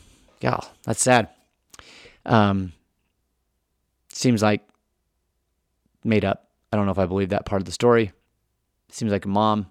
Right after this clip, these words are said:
recognized her boy, even if he's wearing a clown suit with face paint on. But I don't know. I don't know everything, and it may, it might have happened. I wasn't there. All right, last little bit of the story goes like this.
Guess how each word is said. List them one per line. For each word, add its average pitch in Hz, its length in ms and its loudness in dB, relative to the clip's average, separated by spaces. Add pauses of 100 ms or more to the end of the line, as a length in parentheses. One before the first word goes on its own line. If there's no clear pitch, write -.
recognized 104 420 -2
her 95 40 -6
boy, 104 440 0 (140)
even 101 200 -4
if - 80 -12
he's 98 160 -6
wearing 98 480 -6 (1500)
a 98 220 -4 (120)
clown 104 300 0
suit 101 340 -4 (460)
with 98 160 -12 (220)
face 104 200 0
paint 92 280 -10
on. 90 260 -8 (460)
But - 260 -2 (160)
I 113 60 2
don't 110 100 2
know. 90 180 -4 (240)
I 123 100 0
don't 123 80 2
know 131 120 6
everything, 127 520 2
and 120 80 -4
it 110 40 -2
may, 107 160 -4
it - 140 -8
might 104 120 -4
have 92 100 -6
happened. - 340 -10 (320)
I 120 80 4
wasn't 110 240 0
there. 98 240 -2 (580)
All 143 100 10
right, 135 200 10 (320)
last 131 260 4
little 139 140 4
bit 131 220 6
of 120 100 2
the 110 60 -4
story 131 320 6
goes 127 240 6
like 117 200 0
this. - 500 6